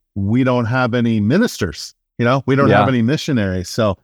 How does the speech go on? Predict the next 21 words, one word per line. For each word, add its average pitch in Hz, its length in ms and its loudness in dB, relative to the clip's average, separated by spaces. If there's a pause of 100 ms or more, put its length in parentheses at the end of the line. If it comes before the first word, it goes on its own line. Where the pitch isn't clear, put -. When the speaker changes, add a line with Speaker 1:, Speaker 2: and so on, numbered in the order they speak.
(320)
Speaker 1:
yeah, 127 120 2
I 123 40 4
really 143 280 2
appreciated 117 760 0
what 113 180 -2
you 117 140 0
had 110 140 0
to 101 60 -2
say 101 440 -2 (180)
about 92 460 0
kind 113 160 2
of 98 80 0
that 101 240 0
dynamic. 95 680 0 (120)
Speaker 2:
Yeah. 101 280 2 (680)
Speaker 1:
Cool. 131 220 2
Speaker 2:
Yeah. 101 240 2 (140)
Speaker 1:
Uh, 151 220 0
the 135 100 0
last 190 300 0
thing 185 280 0